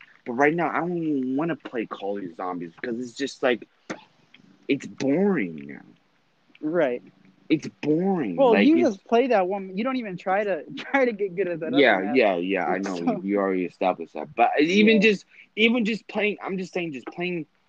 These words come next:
Speaker 1: the new zombies in general, it's boring. It's just,
Speaker 2: Right.
Speaker 1: it's, there's no fun in these new zombie maps anyway. You know what I'm saying? Not even just Die Machine, even the new one. It's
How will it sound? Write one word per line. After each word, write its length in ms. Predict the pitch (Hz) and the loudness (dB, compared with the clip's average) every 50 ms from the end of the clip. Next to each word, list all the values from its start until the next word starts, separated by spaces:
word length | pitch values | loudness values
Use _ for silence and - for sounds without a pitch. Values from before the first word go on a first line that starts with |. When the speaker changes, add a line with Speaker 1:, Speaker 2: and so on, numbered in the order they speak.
| _ _ _ - | _ _ _ -6
Speaker 1:
the 80 | 120 | -4
new 260 | 120 131 143 143 131 113 | 0 0 0 0 0 -2
zombies 540 | 110 117 110 117 123 120 113 113 110 95 90 | -2 -4 -2 -2 -4 -4 -4 -6 -6 -8 -8
in 180 | 92 90 80 | -10 -10 -6
general, 300 | 90 104 101 95 85 78 _ _ _ _ _ _ - | -4 -4 -2 -2 -4 -6 _ _ _ _ _ _ 0
it's 220 | 127 131 - - - - _ _ _ _ _ - - | 0 0 0 -4 -14 -18 _ _ _ _ _ -14 -12
boring. 480 | 95 90 95 - 95 85 76 67 - _ _ _ _ _ _ _ - | -10 -10 -10 -10 -12 -12 -14 -16 -20 _ _ _ _ _ _ _ -4
It's 260 | - 107 101 - - | -4 -2 -2 -4 -4
just, 240 | - - 127 117 160 | -2 0 0 0 0
Speaker 2:
Right. 240 | 160 143 139 135 131 - _ _ _ _ _ _ - | -2 -4 -6 -6 -10 -12 _ _ _ _ _ _ -4
Speaker 1:
it's, 300 | 107 107 - - - - _ - | -4 -4 -6 -12 -20 -20 _ 0
there's 260 | - 131 123 110 95 117 | 0 2 2 0 -2 -2
no 300 | 117 117 117 117 110 98 - - _ - | -2 -2 0 -2 -2 -4 -8 -14 _ -8
fun 320 | - 110 107 107 107 107 104 | -4 -2 -2 -2 -2 -2 -2
in 240 | 101 98 95 92 92 | -2 -2 -2 -2 -4
these 120 | 90 82 - - | -6 -6 -8 -8
new 200 | 92 90 87 78 | -6 -6 -6 -6
zombie 300 | 82 87 85 85 85 85 | -6 -4 -4 -4 -6 -8
maps 320 | 80 80 80 78 78 - _ - | -8 -8 -8 -10 -10 -12 _ -12
anyway. 380 | 85 80 78 69 62 62 62 _ _ _ _ _ _ _ _ _ _ _ _ - | -12 -10 -12 -14 -16 -18 -20 _ _ _ _ _ _ _ _ _ _ _ _ -8
You 80 | 95 98 | -4 -4
know 80 | 104 | -2
what 60 | 101 | -2
I'm 60 | 98 95 | -2 -2
saying? 160 | 113 117 120 | -2 2 4
Not 160 | 139 147 170 | 4 6 6
even 220 | 185 180 185 185 | 6 6 4 4
just 220 | 170 180 160 135 117 | 2 0 -2 -2 2
Die 240 | 139 123 127 147 151 | 2 4 4 4 2
Machine, 540 | 139 131 113 - - 117 104 101 98 107 | 0 -2 -4 -6 -10 -10 -8 -8 -8 -8
even 160 | 120 123 123 120 | -8 -6 -6 -6
the 80 | 123 117 | -4 -4
new 280 | 113 110 117 123 123 | -2 -2 -2 -2 -2
one. 280 | 120 110 101 95 85 80 _ _ _ _ _ _ _ _ - | -4 -4 -6 -8 -10 -12 _ _ _ _ _ _ _ _ -2
It's 340 | - 139 131 113 - - | 0 0 0 0 -4 -14